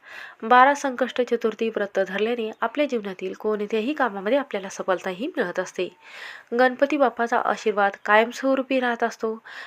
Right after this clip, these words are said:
कारण गणपती बाप्पाला विघ्न दूर करणारे, संकट दूर करणारे आणि मुलांच्या बुद्धीमध्ये प्रगती आणून देणारे गणपती बाप्पा म्हणून ओळखले जाते.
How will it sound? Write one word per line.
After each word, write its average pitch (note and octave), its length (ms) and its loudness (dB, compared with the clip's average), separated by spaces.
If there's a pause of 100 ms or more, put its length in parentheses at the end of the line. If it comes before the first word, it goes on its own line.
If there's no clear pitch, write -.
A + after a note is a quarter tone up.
(160)
कारण C#4 260 6
गणपती B3 400 0
बाप्पाला G3+ 360 -2
विघ्न G3 320 -4
दूर G#3 220 -2
करणारे, A#3 580 0
संकट B3+ 420 -4
दूर A3+ 240 0
करणारे F#3 500 -4 (520)
आणि C4 160 2
मुलांच्या B3 520 0
बुद्धीमध्ये A3+ 640 -2
प्रगती G3 380 0
आणून F#3+ 260 -2
देणारे F#3+ 400 -2
गणपती G3+ 380 -2
बाप्पा C#4 260 -4
म्हणून G3+ 260 -4
ओळखले F#3+ 480 -4
जाते. F3+ 260 0